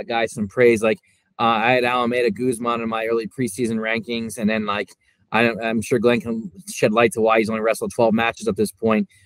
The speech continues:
Um, you know, finished second in the South, uh, but, like, you know, he, he could possibly make some noise, but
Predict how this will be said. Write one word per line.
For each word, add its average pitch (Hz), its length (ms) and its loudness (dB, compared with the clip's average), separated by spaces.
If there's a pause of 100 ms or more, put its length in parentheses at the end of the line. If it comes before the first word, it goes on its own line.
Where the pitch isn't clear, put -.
(180)
Um, 101 460 4
you 117 60 -2
know, 107 220 0
finished - 340 -2
second 117 220 -2
in 110 60 -2
the 104 60 -2
South, 120 500 0 (400)
uh, 95 380 -6
but, 117 300 2
like, 110 220 4 (120)
you 120 100 0
know, 110 160 2
he, 123 640 -2
he 135 120 2
could 117 320 -6
possibly 127 340 2
make 123 220 0
some 117 120 -2
noise, 123 300 4
but 113 160 4